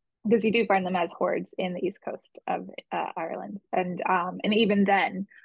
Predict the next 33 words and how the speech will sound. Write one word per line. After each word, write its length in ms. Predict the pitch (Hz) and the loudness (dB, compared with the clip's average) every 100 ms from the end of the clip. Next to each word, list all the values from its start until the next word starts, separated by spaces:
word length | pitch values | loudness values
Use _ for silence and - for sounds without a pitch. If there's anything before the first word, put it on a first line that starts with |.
| _ | _
not 260 | 226 214 - | 0 2 4
really, 520 | 214 202 190 180 196 _ _ _ _ - | 6 6 4 0 -4 _ _ _ _ -6
uh, 220 | 180 - - | -6 -6 -6
in 320 | - 196 190 185 | -2 -2 -2 -2
Dublin, 680 | 226 226 180 - - 208 208 - | 0 0 -6 -10 -14 -14 -10 -6
but 140 | 202 | -4
within 280 | 202 196 185 | -4 -6 -8
twenty 280 | - 185 180 - - | -8 -8 -8 -16 -8
kilometers. 720 | 196 196 208 196 - 90 196 | -2 2 2 0 -2 -4 -4
So 140 | 185 | -6
it's 220 | 175 - 185 | -6 -6 -6
likely 400 | 180 175 180 175 | -4 -2 0 0
that 180 | 170 | -2
they 140 | 175 175 | -2 -2
were 100 | 175 | -2
given 380 | 175 175 170 170 | -2 -4 -6 -6
as 140 | 175 - | -10 -10
payment 420 | - 175 160 165 _ | -12 -12 -12 -14 _
to 140 | - 170 | -4 -2
the 140 | 175 | -2
Irish 360 | 170 165 170 - | -2 -4 -6 -10
who 60 | - | -12
then 80 | 165 | -10
buried 280 | - 165 - | -8 -6 -6
them 100 | - | -8
on 80 | - | -10
the 100 | - | -8
borders. 420 | 170 - - - - _ | -6 -6 -8 -12 -14 _
That's 260 | 180 185 - | -8 -8 -8
one 120 | 185 185 | -10 -8
of 60 | |
the 100 | 180 - | -10 -8
theories. 340 | 175 - 202 | -8 -6 -8